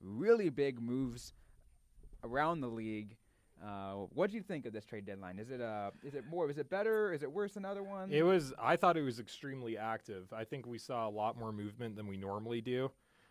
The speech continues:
Speaker 2: Um, I th-, and I think that we really saw a lot of commitment from teams in terms of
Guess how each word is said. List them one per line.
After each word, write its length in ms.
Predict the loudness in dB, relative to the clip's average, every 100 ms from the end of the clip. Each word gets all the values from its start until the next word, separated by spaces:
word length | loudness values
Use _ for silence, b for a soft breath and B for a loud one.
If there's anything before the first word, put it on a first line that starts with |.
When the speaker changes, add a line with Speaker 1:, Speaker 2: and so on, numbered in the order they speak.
| _ _
Speaker 2:
Um, 540 | 2 4 6 4 -2 -8 _ -2
I 140 | -2
th-, 180 | -2 -4
and 80 | 0
I 140 | 0
think 300 | 0 -2 0
that 280 | 2 2 2
we 160 | -4 0
really 280 | 0 0
saw 520 | -2 -4 2 4 4 2
a 60 | 0
lot 280 | 2 2 0
of 80 |
commitment 480 | -6 -6 -6 -8 -14
from 180 | -12 -12
teams 320 | -10 -10 -10
in 120 | -12
terms 420 | -12 -8 -6 -6 -2
of 340 | 0 0 -2